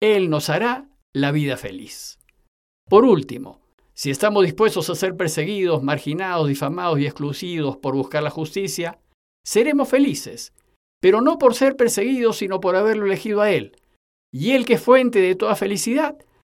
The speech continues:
nos saciará y nos hará felices. La última bienaventuranza, la novena, es un resumen de todo lo dicho,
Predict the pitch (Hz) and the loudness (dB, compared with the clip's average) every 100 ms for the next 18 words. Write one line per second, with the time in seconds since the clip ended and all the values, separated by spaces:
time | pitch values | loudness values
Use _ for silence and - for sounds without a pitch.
0 | _ - 190 196 226 220 269 277 - _ | _ -4 -2 0 2 4 2 2 -4 _
1 | _ - 196 202 190 208 185 160 - - | _ -2 0 0 0 0 0 -4 -6 -10
2 | - - - _ _ _ _ _ _ _ | -12 -20 -20 _ _ _ _ _ _ _
3 | - 135 233 240 151 147 139 143 139 139 | -4 6 6 6 2 -2 -2 -2 -2 -2
4 | 139 170 175 151 143 127 131 160 214 196 | -2 -2 -2 -2 -4 -6 -4 -4 -4 -4
5 | 180 180 165 151 170 170 156 139 143 170 | -6 -8 -6 -6 -6 -4 -2 -2 -2 -2
6 | 165 180 151 - - - | 0 0 0 -4 -14 -16